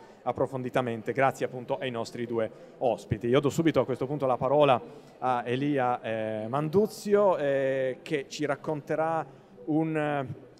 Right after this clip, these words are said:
proprio questo doppio ruolo, questo ruolo particolare di Lewis, questa doppia, eh, realtà, questa dicotomia anche, se vogliamo, nella sua vita e nella sua produzione. Quindi prego, Elia.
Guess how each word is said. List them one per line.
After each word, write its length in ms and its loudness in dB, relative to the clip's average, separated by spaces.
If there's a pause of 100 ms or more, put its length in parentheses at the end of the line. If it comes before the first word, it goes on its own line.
(280)
proprio 220 0
questo 200 -2
doppio 300 4
ruolo, 600 4
questo 240 -4
ruolo 440 6
particolare 840 -2
di 100 -8
Lewis, 200 -2
questa 220 -8
doppia, 800 2
eh, 680 -2
realtà, 460 2
questa 240 -4
dicotomia 680 4
anche, 280 -2
se 120 -6
vogliamo, 420 2
nella 200 4
sua 280 2 (300)
vita 500 0
e 100 -2
nella 220 2
sua 360 4 (260)
produzione. 600 6
Quindi 280 -2
prego, 380 -4
Elia. 240 -10